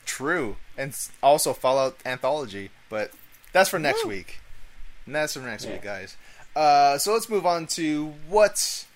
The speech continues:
Speaker 1: are you playing? What are you looking forward to? Cody, what are you playing? What are you looking forward to?
Speaker 2: Uh, I'm currently playing Elder Scrolls Online right now.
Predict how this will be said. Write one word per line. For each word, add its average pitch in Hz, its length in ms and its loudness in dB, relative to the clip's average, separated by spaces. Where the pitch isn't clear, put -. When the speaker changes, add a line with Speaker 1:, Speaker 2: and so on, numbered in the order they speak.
Speaker 1:
are 139 140 -2
you 123 140 -8
playing? 117 440 -10
What 170 120 0
are - 20 -4
you 131 80 -4
looking 120 200 -10
forward 110 320 -4
to? 101 300 -10
Cody, 143 380 2
what 190 100 -4
are 165 40 0
you 143 40 -6
playing? 113 360 -6
What 226 100 0
are 214 60 2
you 180 80 0
looking 139 160 -6
forward 110 300 -4
to? 104 100 -8
Speaker 2:
Uh, 175 1120 6
I'm 139 180 -6
currently 185 320 -8
playing 139 480 -10
Elder 127 160 -12
Scrolls 123 300 -6
Online 123 320 -8
right 135 160 -10
now. 127 240 -8